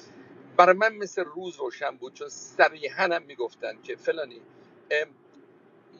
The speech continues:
ما توانایی پیشبینی شیش ماه آینده رو نداریم، تا چه برسه بخوایم برنامه بریزیم و غیره.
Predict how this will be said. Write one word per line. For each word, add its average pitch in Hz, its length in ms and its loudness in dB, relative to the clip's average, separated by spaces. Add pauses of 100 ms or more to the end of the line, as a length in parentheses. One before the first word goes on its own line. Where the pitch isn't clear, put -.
(320)
ما 226 340 4 (460)
توانایی 156 640 -2
پیشبینی 147 560 -20
شیش - 380 -16
ماه 135 100 2
آینده 123 240 2
رو 143 100 4
نداریم، 123 340 -8 (1200)
تا 165 120 4
چه 190 160 2
برسه 180 320 0
بخوایم 160 580 -8
برنامه 123 420 -2
بریزیم 131 540 -10 (180)
و 117 100 6
غیره. 117 300 -4